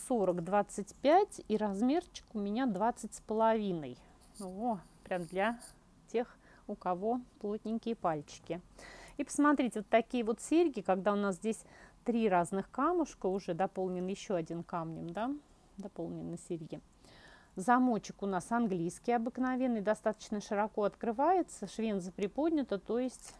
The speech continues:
высокий и средний прокол. Я думаю, для низкого прокола прям вот,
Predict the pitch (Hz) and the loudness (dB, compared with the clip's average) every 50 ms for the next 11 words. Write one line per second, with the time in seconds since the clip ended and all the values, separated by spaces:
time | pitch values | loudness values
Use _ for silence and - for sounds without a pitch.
0 | - - - 185 180 202 - - 262 294 320 - - 247 247 233 - - - - | -20 -16 -8 -8 -8 -8 -4 -4 -4 -4 -4 -4 -4 -6 -6 -6 -8 -18 -20 -20
1 | - - - - - - - - - 233 233 - - 202 202 214 226 214 214 208 | -20 -20 -20 -20 -20 -20 -20 -12 -10 -10 -10 -6 -6 -4 -4 -4 -4 -4 -6 -6
2 | 202 214 214 - - - - - - - - - - - - - - - 208 196 | -6 -8 -8 -12 -20 -20 -20 -20 -20 -20 -20 -20 -20 -20 -20 -20 -6 -2 2 2
3 | 202 220 - - - 190 175 165 165 170 175 190 185 175 185 196 202 226 247 - | 2 2 0 -2 -2 -2 0 0 -2 -2 -2 -4 -4 -2 0 0 0 0 -4 -6
4 | - - 190 180 - - 180 175 - - 220 214 190 - - 180 175 175 175 175 | -4 -4 -4 -2 2 0 0 0 0 -4 -4 -4 -4 -4 -6 -6 -6 -6 -8 -10
5 | 180 | -12